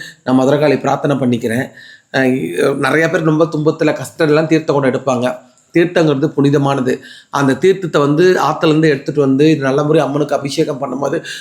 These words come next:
அவங்க வீட்டுல இருக்கிற பிரச்சனைகள் கோளாறுலாம் நீங்களும் தான் அந்த தீர்த்தமே எடுக்கிறோம். இது வந்து பன்னெண்டு வருஷத்துக்கு ஒரு முறை தான் தீர்த்த குடம் எடுப்பாங்க, பன்னெண்டு வருஷத்துக்கு ஒரு முறை தான் குடவிழா நடத்துவாங்க. நம்ம இப்ப நடத்துறோம், இதுல வந்து கலந்துக்கிறவங்க இந்த அரிய வாய்ப்பை பயன்படுத்திக்கிங்க.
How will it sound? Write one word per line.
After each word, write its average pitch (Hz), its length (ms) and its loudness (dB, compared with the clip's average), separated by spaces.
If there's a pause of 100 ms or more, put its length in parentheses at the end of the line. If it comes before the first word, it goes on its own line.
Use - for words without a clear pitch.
(140)
அவங்க 175 460 4
வீட்டுல 175 280 0
இருக்கிற 165 220 0
பிரச்சனைகள் 147 640 0
கோளாறுலாம் 147 560 0
நீங்களும் 147 320 2
தான் 151 100 0
அந்த 131 100 0
தீர்த்தமே 139 420 0
எடுக்கிறோம். 127 360 -4 (360)
இது 156 160 4
வந்து 175 220 4 (180)
பன்னெண்டு 170 380 2
வருஷத்துக்கு 175 480 0
ஒரு 165 140 6
முறை 147 180 2
தான் 156 140 0
தீர்த்த 151 260 0
குடம் 135 260 0
எடுப்பாங்க, 127 380 -2 (100)
பன்னெண்டு 151 320 0
வருஷத்துக்கு 156 340 0
ஒரு 151 40 0
முறை 143 120 0
தான் - 160 -4 (260)
குடவிழா 160 440 2
நடத்துவாங்க. 127 500 -2 (320)
நம்ம 131 220 2
இப்ப 131 160 0
நடத்துறோம், 147 500 0 (100)
இதுல 135 220 2
வந்து 151 160 0
கலந்துக்கிறவங்க 143 580 -2
இந்த 135 160 0
அரிய 147 240 2
வாய்ப்பை 147 340 0
பயன்படுத்திக்கிங்க. 127 800 -4